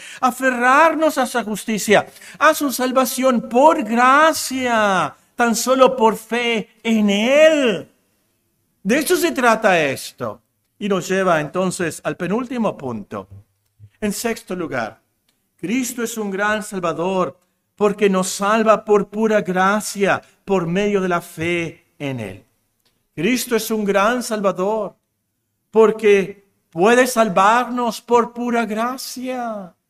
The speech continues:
pura misericordia, por medio de la fe en Él. Aquí pueden apuntar el versículo tan famoso de Efesios dos ocho, por ejemplo.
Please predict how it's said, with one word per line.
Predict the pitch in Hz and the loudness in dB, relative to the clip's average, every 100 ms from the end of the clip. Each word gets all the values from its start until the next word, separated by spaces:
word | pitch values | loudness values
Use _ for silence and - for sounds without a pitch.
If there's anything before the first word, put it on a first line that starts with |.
| _ | _
pura | - 254 254 | -6 -2 0
misericordia, | 247 240 233 233 233 240 226 233 208 170 _ _ - | 0 -2 -6 -2 0 0 -2 0 2 0 _ _ -2
por | 220 220 180 | 2 4 2
medio | 185 214 202 | 0 2 2
de | |
la | 185 185 | 0 -2
fe | - 170 156 - _ _ | -4 -6 -8 -10 _ _
en | 147 135 | -8 -6
Él. | 113 101 - _ - _ _ - | -8 -10 -18 _ -20 _ _ -6
Aquí | 180 220 | -2 0
pueden | 190 214 | 2 2
apuntar | 196 165 170 151 156 170 175 | 2 -2 -8 -2 0 2 0
el | 156 | 0
versículo | 143 143 185 170 | -4 -6 -4 -4
tan | 151 143 | -2 -2
famoso | 147 139 160 196 190 | -2 -2 -2 -2 -2
de | 156 | -4
Efesios | - 156 151 147 139 120 | -4 -6 -6 -4 -6 -4
dos | 147 147 - | -4 -4 -2
ocho, | 214 233 208 | -4 -2 -4
por | 196 | -4
ejemplo. | 165 160 139 127 117 | -6 -8 -8 -6 -8